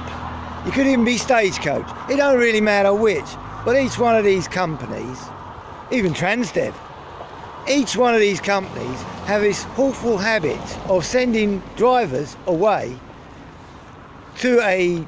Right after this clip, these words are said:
designated route where, sadly enough, there is no toilet.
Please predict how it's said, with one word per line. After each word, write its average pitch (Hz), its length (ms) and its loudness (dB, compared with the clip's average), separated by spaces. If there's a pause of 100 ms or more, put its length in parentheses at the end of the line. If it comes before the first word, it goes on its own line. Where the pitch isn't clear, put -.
(640)
designated 190 720 0 (180)
route 165 320 4 (960)
where, 185 360 2 (200)
sadly 262 420 2
enough, 185 420 0 (140)
there 262 180 4
is 185 160 0
no 151 260 2
toilet. 196 800 2